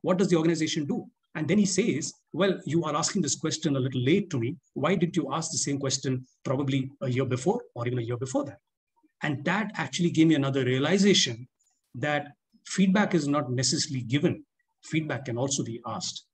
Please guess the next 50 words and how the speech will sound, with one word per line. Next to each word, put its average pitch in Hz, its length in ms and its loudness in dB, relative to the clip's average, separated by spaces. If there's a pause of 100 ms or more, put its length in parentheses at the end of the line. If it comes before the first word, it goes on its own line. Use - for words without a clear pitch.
(220)
You 139 180 -4
got 156 240 -4
to 156 100 -2
even 147 320 -2
ask 139 320 -2
what 135 180 -4
you 135 60 -6
got 123 200 -4
to 131 40 -12
do. 151 100 -2
And 165 300 -2
that's 202 300 2
where 165 400 4 (540)
you 170 440 2 (280)
have 175 260 0
a 180 100 0
complete 190 540 4
difference 160 680 0
in 156 220 2
both 185 280 4
the 202 100 4
case 185 200 2 (140)
scenarios. 131 640 -4
One, 160 360 2 (160)
a 131 60 -4
live 165 320 2
case 185 380 2
that 139 140 -4
was 139 320 -2 (220)
established 147 520 0
in 143 100 0
one 139 140 0
of 139 120 -4
the 135 60 -6
famous 139 320 -2
publications 185 720 0
about 127 220 -4
a 123 40 -6
case 139 240 -2
study 143 240 0
on 131 220 0
why 135 160 0
feedbacks 131 580 -6
count. 190 320 0 (220)
The - 80 0
second 220 380 6
is 175 80 6
a 165 100 2
personal 190 400 2
experience. 160 640 0